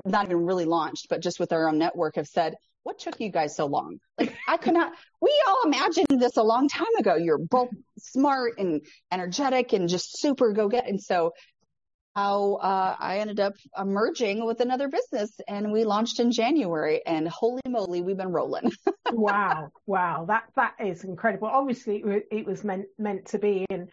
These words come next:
Speaker 1: Yes.
Speaker 2: a complement
Speaker 1: Yeah.
Speaker 2: of, of skills, but not only that, personality as, as well. It's, it, we spend so much time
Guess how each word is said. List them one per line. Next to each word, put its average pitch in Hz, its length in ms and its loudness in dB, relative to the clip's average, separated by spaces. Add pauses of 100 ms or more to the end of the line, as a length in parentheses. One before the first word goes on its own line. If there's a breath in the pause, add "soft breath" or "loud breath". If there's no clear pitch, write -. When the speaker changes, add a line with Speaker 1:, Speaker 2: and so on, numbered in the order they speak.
(200 loud breath)
Speaker 1:
Yes. - 100 -12
Speaker 2:
a 240 60 -4
complement 240 800 0
Speaker 1:
Yeah. 226 60 0
Speaker 2:
of, - 180 -10
of 220 120 -2
skills, 381 400 0
but 302 180 -2
not 403 180 0
only 330 140 -4
that, 311 240 0 (100)
personality 302 1120 -2 (320 loud breath)
as, 226 200 2 (120)
as 226 240 0
well. 220 400 2
It's, 233 260 -8 (240)
it, 320 120 -12 (420 loud breath)
we 302 140 0
spend 320 320 -4
so 370 280 2
much - 280 -4
time 254 520 2